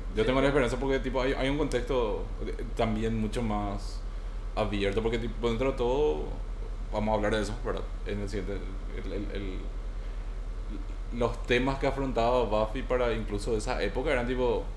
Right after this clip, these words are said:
Speaker 1: mm.
Speaker 2: Sí, y aparte ahora obviamente estamos medio, si no hay nuevos temas, la, las redes sociales no existía, nada de eso
Speaker 1: Sí.
Speaker 2: existía cuando eso,
Speaker 1: No podía.
Speaker 2: internet en sí estaba así, era así,
Speaker 1: No podías avisarle a tu,
Speaker 2: bebé.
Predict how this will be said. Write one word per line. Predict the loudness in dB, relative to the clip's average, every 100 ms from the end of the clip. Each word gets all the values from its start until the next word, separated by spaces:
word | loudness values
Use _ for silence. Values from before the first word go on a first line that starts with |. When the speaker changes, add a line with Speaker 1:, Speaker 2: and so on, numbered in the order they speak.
| -6 -6 -6 -6 -4
Speaker 1:
mm. | -4 -4 -6 -6 -6 -6 -6
Speaker 2:
Sí, | -6 -4 -4 0
y |
aparte | 0 4 4 4 2 2
ahora | 4 4 4 4
obviamente | 2 2 0
estamos | 0 0 0
medio, | 0 0
si | 0
no | 0
hay | 0 0
nuevos | 0 0 0 0
temas, | 0 0 0
la, | -2 -4 -4 -4
las | 0
redes | 0 2
sociales | 0 0 2 2 2
no | -2
existía, | -2 -2 0
nada | 0 0
de | 2
eso | 4
Speaker 1:
Sí. | 6
Speaker 2:
existía | 4 2 2
cuando | 2 2 2
eso, | 2 2
Speaker 1:
No | 6
podía. | 8 6
Speaker 2:
internet | 4 2 0 0
en | -2
sí | -2
estaba | 2 2
así, | 2 2
era | 2
así, | 2
Speaker 1:
No | 4
podías | 6 8
avisarle | 6 6 8 8
a |
tu, | 8
Speaker 2:
bebé. | 6 2